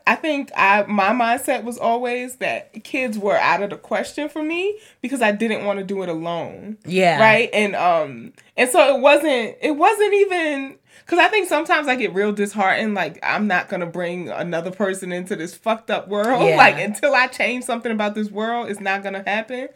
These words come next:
Speaker 1: But the more I think about it, like, I'm not alone.
Speaker 2: Yeah.
Speaker 1: And even, even us right now podcasting, like, this is, this is us expanding our community.
Speaker 2: Yeah.
Speaker 1: You know? And, I, like, I've been saying this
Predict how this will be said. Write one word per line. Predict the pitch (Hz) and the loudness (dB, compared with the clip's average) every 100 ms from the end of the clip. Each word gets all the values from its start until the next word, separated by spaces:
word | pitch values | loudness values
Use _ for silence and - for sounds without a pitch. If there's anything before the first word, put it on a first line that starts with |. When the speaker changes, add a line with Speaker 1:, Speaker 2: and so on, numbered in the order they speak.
| - - - - | -20 -20 -20 -4
Speaker 1:
But | 220 226 214 202 - - - | 4 4 4 0 -8 -6 2
the | 240 | 4
more | 233 294 | 6 6
I | 330 233 | 6 4
think | 247 254 285 | 4 0 -2
about | 220 208 196 | 0 2 0
it, | 180 | -2
like, | 196 175 165 _ _ _ _ _ - | -2 -4 -6 _ _ _ _ _ -12
I'm | 170 190 | -8 -6
not | 185 180 | -4 -4
alone. | 180 185 202 190 151 170 - | -4 -4 -2 -4 -6 -12 -14
Speaker 2:
Yeah. | 165 175 | -4 0
Speaker 1:
And | 214 262 | 2 4
even, | 285 294 - | 4 2 4
even | 302 359 302 - | 4 6 4 4
us | 262 247 | 4 4
right | 226 196 | 0 2
now | 214 196 | 0 -2
podcasting, | 247 277 277 202 202 180 | 2 0 2 -2 -2 -2
like, | 180 180 | -2 -2
this | 240 | -6
is, | 240 208 - _ _ _ _ | -6 -8 -10 _ _ _ _
this | 208 294 277 | -2 -2 -2
is | 214 | 0
us | 220 220 - _ _ | 0 0 -6 _ _
expanding | 202 202 226 202 196 180 | -4 -2 0 0 0 -2
our | 175 | -2
community. | 170 196 170 160 139 117 135 208 | -2 -4 -6 -6 -8 -10 -12 -10
Speaker 2:
Yeah. | 180 185 233 | -2 2 4
Speaker 1:
You | |
know? | 226 226 247 | 4 2 2
And, | 247 196 190 - - | 0 0 -2 -8 -12
I, | - - | -12 -2
like, | 170 214 | 0 2
I've | 214 269 | 2 2
been | 262 254 | 2 -2
saying | - 240 302 311 | -2 -2 -2 0
this | 277 247 247 | 2 2 0